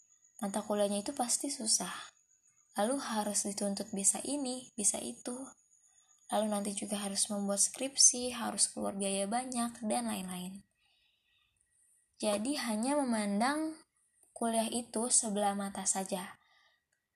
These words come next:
Karena yang namanya belajar itu pasti susah, pasti ada tantangan, pasti ada capeknya. Tetapi justru dari hal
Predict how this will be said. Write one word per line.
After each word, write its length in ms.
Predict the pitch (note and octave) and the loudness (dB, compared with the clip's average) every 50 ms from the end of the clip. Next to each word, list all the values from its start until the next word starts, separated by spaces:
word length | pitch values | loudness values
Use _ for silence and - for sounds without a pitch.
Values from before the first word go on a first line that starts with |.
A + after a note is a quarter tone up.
| _ _ - | _ _ -6
Karena 300 | - G#3+ A3 A#3+ C#4 D#4+ | -4 -2 0 0 2 2
yang 180 | E4 D4 C4 | 2 2 2
namanya 320 | B3 A#3 A3+ A3 A3 G#3+ G#3 | 2 2 0 0 0 0 0
belajar 340 | G3 G3+ G3+ G3+ G#3 G3+ - | 0 0 0 2 2 0 0
itu 420 | A#3+ A#3+ - - - G#3+ A#3 - C4+ - | 0 -4 -4 -4 -4 -2 -2 -4 -6 -8
pasti 480 | - - G#3 G3+ - - - - C#4+ C#4+ | -6 -6 -4 0 0 0 0 2 2 2
susah, 400 | - - - - - - F#3+ - - - - - - | 2 4 4 4 4 4 2 -2 -4 -6 -6 -4 -2
pasti 320 | G3+ G3+ G3+ - - - | 0 2 2 2 2 0
ada 240 | - G#3 G#3 G#3 G3+ | 0 0 0 0 0
tantangan, 800 | G3+ G3 G3 G3 - G#3 G#3 G#3+ A3 A3 G#3+ G#3 G#3 G3+ G#3 A3 | -2 -4 -4 -4 -4 -4 -4 -2 -2 -2 -2 -2 -2 -4 -6 -8
pasti 320 | A3+ G#3+ - - - - | -6 -2 0 0 0 0
ada 160 | A3 G3 F#3+ | -2 -2 -2
capeknya. 840 | F#3+ G3 - F#3+ F#3+ G3 - A#3 A#3+ C4 B3 A#3 A#3 A3+ A#3 A#3 - _ _ _ _ _ _ _ _ - - - - - - - - - - - - | -2 -2 -2 -4 -4 -4 -4 -4 -4 -4 -4 -4 -4 -6 -8 -12 -16 _ _ _ _ _ _ _ _ -16 -16 -16 -18 -20 -20 -20 -20 -20 -20 -20 -8
Tetapi 580 | - - C#4+ D4 D4 - A#3+ A#3 B3 B3 A#3+ A3 | 0 2 2 2 2 2 0 0 0 0 0 2
justru 240 | A3 - - C4+ C4+ | 4 2 2 2 2
dari 240 | A#3+ A#3 A3 A3 | 2 2 2 2
hal 160 | G#3+ G#3+ G3+ | 0 -4 -4